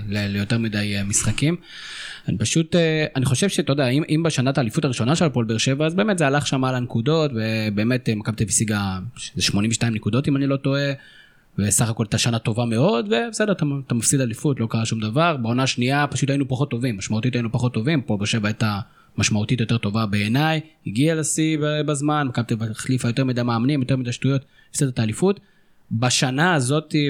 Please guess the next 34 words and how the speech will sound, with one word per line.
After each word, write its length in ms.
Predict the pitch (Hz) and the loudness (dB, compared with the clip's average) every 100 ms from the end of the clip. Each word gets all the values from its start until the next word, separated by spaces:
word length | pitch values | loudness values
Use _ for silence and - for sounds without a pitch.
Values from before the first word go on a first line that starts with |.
| 117 | 0
ואין 340 | 113 104 139 | 0 2 2
בזה 200 | 135 117 | 0 -2
שום 220 | - 131 | -2 0
דבר 220 | 120 113 117 | 0 0 0
בשביל 260 | 110 107 | 0 0
לגרוע 300 | 101 110 120 | 0 0 0
מהפועל 260 | 117 110 107 | 0 2 2
באר 100 | 104 | 0
שבע, 300 | - 139 127 | 0 0 0
ואני 460 | 107 110 107 101 101 98 | -2 -2 -2 -2 -4 -2
באמת 260 | 101 127 | 0 0
מגדולי 320 | 120 104 107 113 | 0 0 0 0
המפרגנים, 680 | 110 104 107 107 123 170 175 - _ _ _ - - | -2 -2 -2 0 2 0 -2 -16 _ _ _ -6 -2
אני, 300 | 104 107 110 - | 0 0 -4 -4
ה-, 420 | 104 107 - 104 | -4 -2 -2 -2
הכישלון 580 | 107 127 - 113 135 196 | 0 0 0 2 2 2
הוא 80 | 202 | 0
מבחינתי 540 | - 190 180 208 220 | 0 0 0 2 0
שמכבי 420 | 202 110 - 131 | 0 0 0 0
תל 160 | 123 110 | 0 -2
אביב 220 | 107 156 | 0 0
לא 100 | 131 | 0
זכתה 260 | 107 107 113 | -2 -2 -2
באליפות, 340 | 98 104 160 | 0 0 0
זה, 60 | 120 104 - | 0 -4 -6
מבחינתי 360 | 104 113 120 | -6 -2 0
זה 80 | 156 | 0
כישלון. 440 | - 107 113 113 - - | 0 0 0 -2 -6 -18
זאת 100 | - | -6
אומרת, 260 | 110 113 113 | -2 0 0
אני 180 | 117 113 | 0 0
בדרך 520 | 104 113 147 156 160 | -2 0 2 2 2
כלל 180 | 151 139 | 2 2
אומר, 260 | 135 151 | 2 0